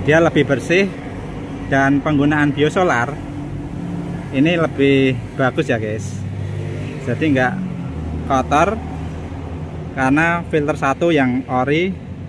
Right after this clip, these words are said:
ini ditambahkan filter tambahan.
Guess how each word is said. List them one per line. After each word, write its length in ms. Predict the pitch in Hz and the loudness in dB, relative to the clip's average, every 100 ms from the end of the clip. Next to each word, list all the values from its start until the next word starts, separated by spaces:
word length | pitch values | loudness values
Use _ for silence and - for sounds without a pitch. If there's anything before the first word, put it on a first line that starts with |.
| - | -2
ini 160 | 135 147 | -2 0
ditambahkan 560 | 143 123 120 120 139 143 151 - - - | -2 0 0 0 0 0 -2 -8 -12 -8
filter 320 | - 135 131 135 | 0 0 2 0
tambahan. 720 | 135 120 113 110 104 98 90 | 0 0 0 -2 -2 -6 -8